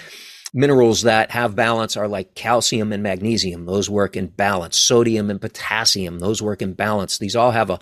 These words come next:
proper ratio to maintain. And, you know, if we have too much calcium and not enough magnesium, which is typical of most people, we're gonna end up with, uh, many, many health problems, uh, down the road or, or immediately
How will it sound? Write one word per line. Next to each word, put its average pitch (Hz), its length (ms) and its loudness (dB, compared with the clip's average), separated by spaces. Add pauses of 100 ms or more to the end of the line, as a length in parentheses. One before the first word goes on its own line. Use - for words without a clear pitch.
(260)
proper 120 340 0
ratio 107 600 2
to 104 120 -6
maintain. 107 840 0 (360)
And, 107 420 0
you 127 80 -4
know, 98 160 -2
if - 140 -6
we 95 120 0
have 117 220 2
too - 120 -6
much 131 240 -2
calcium 131 500 0
and 95 140 -4
not 113 200 0
enough 113 280 -4
magnesium, 107 640 -2
which 90 140 -10
is 92 100 -6
typical 95 420 -4
of 90 60 -2
most 92 200 -4
people, 139 380 2 (760)
we're 113 100 2
gonna 107 140 2
end 95 260 0
up 98 180 -2
with, 104 460 -2
uh, 92 300 -4 (360)
many, 117 400 2
many 110 220 2
health 95 240 -2
problems, 82 640 -2
uh, 98 180 -14
down 92 240 -2
the 87 80 -4
road 90 300 2
or, 98 180 2
or 92 180 -4
immediately 90 640 0